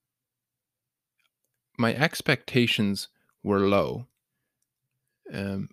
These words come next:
when I asked that question. And then I was pleasantly surprised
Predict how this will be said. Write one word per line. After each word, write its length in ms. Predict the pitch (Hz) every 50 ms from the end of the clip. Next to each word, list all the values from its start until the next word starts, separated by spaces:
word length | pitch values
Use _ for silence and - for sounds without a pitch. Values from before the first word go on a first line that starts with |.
| _ _ -
when 140 | - 110 107
I 60 | 101
asked 260 | 95 95 95 - -
that 200 | - 92 - -
question. 460 | - - 131 - - - 107 117 120 - _ _ _ _ _ _ _ _ -
And 220 | - 101 104 107
then 380 | 113 120 123 123 123 120 117 - _ _ _ _ _ _ _ _ _ _ _ _ _ _ _ _ _ _ _ -
I 160 | 101 104 107
was 440 | 104 98 98 98 98 - - - - _ _ _ _ _ _ _ _ _ _ _ _ _ _ _ _ _ _ _ _ _ _ _ _ _ _ -
pleasantly 440 | - - 131 151 156 139 - - 107
surprised 760 | - - - - - - 113 104 92 - 90 101 - - -